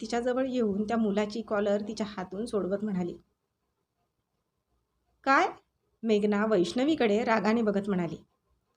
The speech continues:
"अगं, अशी काय बघतेस? मला आवडतो तो. तुला कुणी नाही आवडत तर आम्ही पण प्रेम नाही करायचं का? इथे सगळ्यांनाच माहीत आहे. सांगा गं हिला समजावून,"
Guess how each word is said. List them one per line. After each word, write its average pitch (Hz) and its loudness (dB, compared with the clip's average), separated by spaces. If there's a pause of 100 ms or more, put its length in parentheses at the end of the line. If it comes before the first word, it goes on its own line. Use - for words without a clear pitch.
(300)
"अगं, 202 2
अशी 185 -2
काय 349 6
बघतेस? 262 0 (100)
मला 226 0
आवडतो 285 2
तो. 247 -4 (500)
तुला 330 6
कुणी 349 6
नाही 349 6
आवडत 254 2
तर - -4
आम्ही 226 0
पण 359 2
प्रेम 294 0
नाही 339 4
करायचं 220 2
का? 196 -4 (640)
इथे 311 2
सगळ्यांनाच 285 2
माहीत 233 0
आहे. 196 -2 (480)
सांगा 277 6
गं 392 6
हिला 381 4
समजावून," 302 4